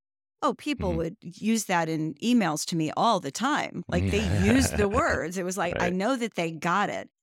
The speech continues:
Speaker 1: And, and whether it has staying power is another question, whether it, um, will deliver what it is you want to deliver is another question. But you do wanna make sure that there's some resonance with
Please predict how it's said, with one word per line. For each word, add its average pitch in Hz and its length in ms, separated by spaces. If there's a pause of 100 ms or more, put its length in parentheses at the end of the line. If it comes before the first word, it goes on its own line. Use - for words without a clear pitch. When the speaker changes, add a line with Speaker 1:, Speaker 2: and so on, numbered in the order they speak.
(140)
Speaker 1:
And, 220 260 (220)
and 202 300 (120)
whether 220 640 (100)
it 190 120
has 175 220
staying 311 440
power 151 380
is 160 180
another 180 300
question, 165 580
whether 185 440
it, 165 300 (500)
um, 170 220
will 175 160
deliver 175 600
what 170 260
it 175 100
is 175 220
you 170 160
want 165 220
to 165 100
deliver 175 480
is 156 120
another 160 260
question. 156 420
But 170 160
you 185 140 (120)
do 190 400
wanna 170 220
make 165 220
sure 165 360
that 151 160
there's 156 220
some 143 240
resonance 156 840 (340)
with 160 420